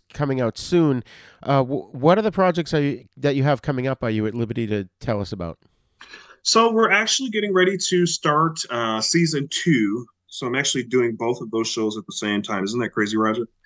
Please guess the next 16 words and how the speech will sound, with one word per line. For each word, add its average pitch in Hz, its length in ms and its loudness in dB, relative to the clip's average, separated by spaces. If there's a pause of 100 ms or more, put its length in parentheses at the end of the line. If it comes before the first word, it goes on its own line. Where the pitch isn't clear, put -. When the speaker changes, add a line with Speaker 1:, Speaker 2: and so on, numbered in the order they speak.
(160)
Speaker 1:
Wow. 85 220 -2 (200)
Speaker 2:
Um, 98 640 2 (180)
it 117 140 6
is. 107 340 0 (360)
Um, 101 680 2 (280)
but, - 240 -4 (200)
but, 131 420 0
uh, 101 480 2 (880)
Access 147 400 -2
Lakeshore 139 240 -2
Drive 127 240 0
season 123 260 -4
two, 123 180 -2
that, 117 260 -2
that 117 180 -4
premieres 107 800 0